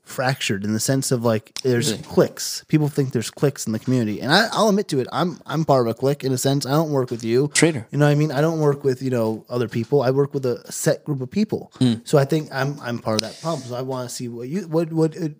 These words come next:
Speaker 1: do you, do you see that? You don't see that at
Speaker 2: Mm,
Speaker 1: all?
Speaker 2: you know what? Okay, now, now that you're, you know, I think yeah, I think, but I don't think it's, I don't think it's an intentional, like,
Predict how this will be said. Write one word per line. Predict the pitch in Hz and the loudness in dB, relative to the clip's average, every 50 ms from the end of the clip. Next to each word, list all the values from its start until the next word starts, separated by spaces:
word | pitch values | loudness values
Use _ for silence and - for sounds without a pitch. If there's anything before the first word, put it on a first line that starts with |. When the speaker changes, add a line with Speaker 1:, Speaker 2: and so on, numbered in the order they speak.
| _ | _
Speaker 1:
do | - 143 | 0 2
you, | 147 143 143 | 2 2 2
do | 151 151 - 143 | 0 -4 -2 0
you | 151 156 | 0 2
see | - - 185 185 | 2 4 4 4
that? | 185 180 - 143 | 4 4 2 2
You | 143 156 | 2 4
don't | 156 - 135 | 4 6 4
see | 139 147 | 4 6
that | 147 131 120 | 4 4 4
at | |
Speaker 2:
Mm, | 120 | 4
Speaker 1:
all? | 131 160 185 208 220 220 - | 4 4 4 2 0 -2 -2
Speaker 2:
you | 262 180 151 175 | 0 2 4 4
know | 196 196 | 4 2
what? | 185 - - 175 | -2 -2 -2 -2
Okay, | 185 208 - 156 139 | -2 2 2 0 0
now, | 139 139 135 143 151 - | 2 2 2 0 0 0
now | 185 147 147 | -2 -2 -2
that | 147 143 | 0 0
you're, | 147 139 135 131 135 135 131 127 - - - - - _ _ - | 0 0 2 2 2 2 2 0 -4 -14 -18 -18 -20 _ _ -2
you | 185 151 151 165 | 2 4 4 4
know, | 170 165 - - - - | 4 2 -2 -6 -4 -4
I | 135 | -4
think | - - 180 175 156 - _ _ _ _ - | 0 0 0 0 0 -4 _ _ _ _ 0
yeah, | 214 247 254 247 - | 2 2 2 2 0
I | 151 | -4
think, | - - - 226 185 - - - - - - - | -4 -2 -4 -4 -4 -6 -16 -20 -20 -10 -2 0
but | - - | 2 4
I | 180 202 | 4 2
don't | 220 220 196 | 2 0 0
think | - 208 190 - | 0 -2 0 0
it's, | 170 - - - - - | -2 -2 -2 -4 -2 0
I | 151 | 0
don't | 180 196 185 | 0 0 0
think | 208 185 185 | 0 0 0
it's | 165 - - | 0 0 0
an | 147 139 | 0 0
intentional, | 123 123 117 - - 127 120 - - 110 107 104 101 98 98 107 - _ _ | -2 -2 -2 0 0 0 0 0 -2 0 0 0 -2 -2 -4 -8 -12 _ _
like, | - 104 101 - - | -4 -4 -4 -4 -6